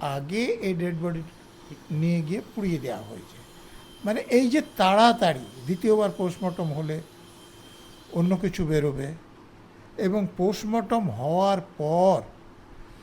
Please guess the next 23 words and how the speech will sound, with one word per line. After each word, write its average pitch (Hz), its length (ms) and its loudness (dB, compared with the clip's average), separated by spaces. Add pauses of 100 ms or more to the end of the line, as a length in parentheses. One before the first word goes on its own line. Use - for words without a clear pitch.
(460)
যে 190 240 4
ডেড 160 280 0
বডিটা 190 680 4 (640)
তার 180 160 2
বাবা 127 360 2
মা 240 160 2
ঠিক 226 260 0
করবে 196 360 0
কখন 185 300 -2
পোড়াবে, 175 480 -2
সেটা 165 300 -8
তাদের 147 380 -8
করতে 143 280 -8
দেওয়া 139 280 -8
হয়নি। 139 320 -8 (720)
এরা 170 240 0
পুড়িয়ে 175 400 2
দেওয়ার 175 260 0 (220)
পর 180 360 0
এফআইআর 175 440 -4
হয়েছে 165 360 -4
পৌনে 185 240 -8
বারোটায়। 120 520 -8